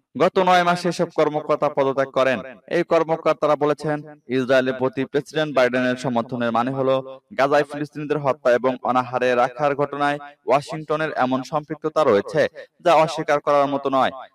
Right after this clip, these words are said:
গাজা উপত্যকার যুদ্ধের বিষয়ে হোয়াইট হাউসের নীতিকে ব্যর্থতা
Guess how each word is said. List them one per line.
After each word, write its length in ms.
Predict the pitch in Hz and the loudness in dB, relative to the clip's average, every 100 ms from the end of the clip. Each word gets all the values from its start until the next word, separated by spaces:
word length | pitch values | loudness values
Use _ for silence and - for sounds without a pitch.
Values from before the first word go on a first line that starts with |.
| - 165 | -6 0
গাজা 200 | 170 170 | 2 2
উপত্যকার 540 | 165 165 156 - 151 151 | 0 -6 -6 0 0 0
যুদ্ধের 280 | 143 147 | -2 -2
বিষয়ে 320 | 139 143 147 143 | -2 0 2 2
হোয়াইট 300 | 139 135 139 | 2 0 0
হাউসের 340 | 131 131 131 | -2 0 -2
নীতিকে 360 | 127 - 127 120 | -4 -6 -4 0
ব্যর্থতা 680 | 123 143 147 143 143 143 | 0 0 0 0 0 -8